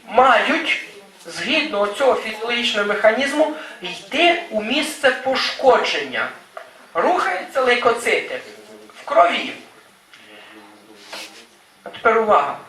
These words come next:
Дивіться уважно, не упустіть цей момент. Активізовані на імунну боротьбу лейкоцити знаходяться в крові. З кров'ю вони куди попадають? В які органи? А ну, перерахуйте мені.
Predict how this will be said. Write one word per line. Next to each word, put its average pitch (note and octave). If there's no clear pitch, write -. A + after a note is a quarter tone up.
Дивіться G#3+
уважно, F#3+
не G3+
упустіть G#3+
цей F3+
момент. D#3+
Активізовані A3+
на F#3+
імунну G#3+
боротьбу G3+
лейкоцити F#3+
знаходяться G#3
в -
крові. C3+
З -
кров'ю B3
вони G3+
куди G#3+
попадають? -
В -
які -
органи? -
А F#3
ну, G#3
перерахуйте D3+
мені. -